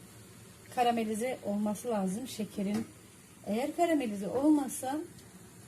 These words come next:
tatlımız lezzetli olmaz arkadaşlar. Yani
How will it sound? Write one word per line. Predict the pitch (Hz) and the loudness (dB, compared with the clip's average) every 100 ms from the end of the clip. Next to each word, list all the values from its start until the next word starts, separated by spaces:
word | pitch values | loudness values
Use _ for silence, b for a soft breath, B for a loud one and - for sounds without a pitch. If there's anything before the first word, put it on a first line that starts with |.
| - | -4
tatlımız | 285 - 226 233 269 220 | -4 -2 -4 -4 -2 0
lezzetli | 214 175 220 - 220 | 0 0 -4 -2 -2
olmaz | 202 202 208 | 0 0 0
arkadaşlar. | 196 190 185 190 185 185 170 - - - - - - | 0 -2 -2 -2 -2 -4 -4 -10 -20 -20 -20 -16 -6
Yani | 226 208 | -2 0